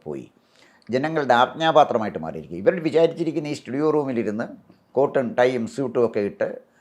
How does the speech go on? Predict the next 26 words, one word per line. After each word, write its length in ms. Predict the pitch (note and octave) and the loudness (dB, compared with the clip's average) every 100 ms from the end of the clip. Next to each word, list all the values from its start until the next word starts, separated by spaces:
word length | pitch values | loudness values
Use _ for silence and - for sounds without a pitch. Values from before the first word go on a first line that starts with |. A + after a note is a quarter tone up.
| _ | _
ഏഹ്, 220 | - G#2+ B2 | 0 2 4
ഇവർ 180 | D3 D3 | 4 4
കിടന്ന് 320 | C3+ B2 B2 B2 G2+ | 4 2 0 -2 0
ബഹളം 280 | G#2+ B2+ A#2+ | 2 4 4
ഉണ്ടാക്കുന്നതൊക്കെ 640 | G#2 G2+ G2+ G#2 G2 - | 2 -2 -2 -6 -6 -6
വലിയ 220 | A2 A2 A2+ | -6 -2 -4
അംഗീകാരം 440 | G#2 A#2 B2 A2+ | -2 0 2 2
ഉണ്ടെന്നുള്ളതാണ്. 540 | G#2 G#2 G2 D#2+ D2 C2 _ _ _ _ _ _ | -2 -4 -2 -4 -6 -16 _ _ _ _ _ _
ജനം 300 | A2 A#2+ F3 | 0 2 4
പറയുന്ന 260 | G3 F#3+ F#3+ | 6 6 4
ചീത്ത 260 | F#3 E3 G3 | -2 -4 -2
തിരിച്ച് 400 | D3+ E3+ F#3 E3+ E3 | -4 -4 4 4 4
സ്റ്റുഡിയോയിൽ 360 | A#2+ C#3 E3+ D#3 | -2 2 4 4
എത്താത്തതുകൊണ്ടാണ് 580 | C#3+ D3+ D#3 C#3+ C3 D#3 | 4 4 4 4 2 2
ഇവർ 180 | B2+ C3+ | -2 0
പലരും 300 | B2+ C3 B2 | 2 2 2
കഴിഞ്ഞുകൂടുന്നത്. 500 | A#2 A2+ A2 F2+ E2+ | 0 0 -2 -4 -4
അല്ലെങ്കിൽ, 260 | G2 B2+ D#3 E3 - _ _ _ - | -2 0 0 -2 -6 _ _ _ -4
ഏഹ്, 340 | D3 B2+ E2 F2+ | 2 2 2 -2
വ-, 200 | F#2 - | -4 -4
വ-, 120 | D3+ E3+ | -2 0
വലിയ 180 | D#3 E3+ | 2 2
ബുദ്ധിമുട്ട് 340 | D3 E3 C#3 | 2 2 2
വന്നേനെയായിരുന്നു. 480 | G2+ F2 D2+ B1+ - _ | 0 -2 -10 -14 -18 _
അപ്പോൾ 160 | C#3 E3 - - | -8 -8 -8 -8
കുംഭമേളയെക്കുറിച്ചും 800 | D3+ G#3 G3+ F#3+ F#3+ C#3+ - | 0 2 4 2 4 0 -2